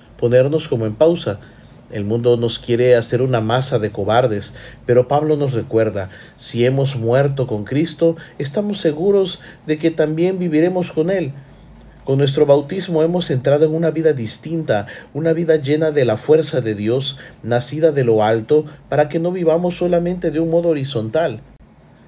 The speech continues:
"Quien no renuncia a este modo infantil y horizontal de vivir en este mundo",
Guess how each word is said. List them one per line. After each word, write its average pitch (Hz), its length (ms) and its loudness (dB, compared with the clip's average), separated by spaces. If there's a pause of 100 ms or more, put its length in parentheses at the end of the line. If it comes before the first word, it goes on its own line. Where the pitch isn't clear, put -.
(120)
"Quien 117 220 -2
no 127 120 6
renuncia 135 520 0
a 107 40 4
este 110 200 -4
modo 127 200 0
infantil 113 580 -4
y - 20 -4
horizontal 101 560 -4
de 123 80 -2
vivir 120 460 -4 (320)
en 98 140 -8
este 131 260 -2
mundo", 123 400 0